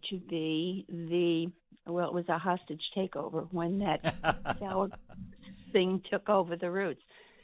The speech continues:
Speaker 2: Uh-huh.
Speaker 1: And I got a, about a four-foot bush loaded with leaves and really nasty thorns.
Speaker 2: Mm-hmm.
Speaker 1: I'm trying really hard to get something in that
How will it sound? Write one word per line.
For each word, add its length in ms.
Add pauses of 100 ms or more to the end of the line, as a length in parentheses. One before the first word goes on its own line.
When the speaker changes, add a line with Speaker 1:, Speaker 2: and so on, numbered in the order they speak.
Speaker 2:
Uh-huh. 320
Speaker 1:
And 180
I 140
got 320 (100)
a, 260 (460)
about 360
a 100 (100)
four-foot 520 (120)
bush 280 (120)
loaded 520
with 200
leaves 460 (280)
and 480 (160)
really 340
nasty 600
thorns. 360 (540)
Speaker 2:
Mm-hmm. 260 (280)
Speaker 1:
I'm 280
trying 540
really 320
hard 380
to 80
get 400 (580)
something 640 (180)
in 480 (200)
that 300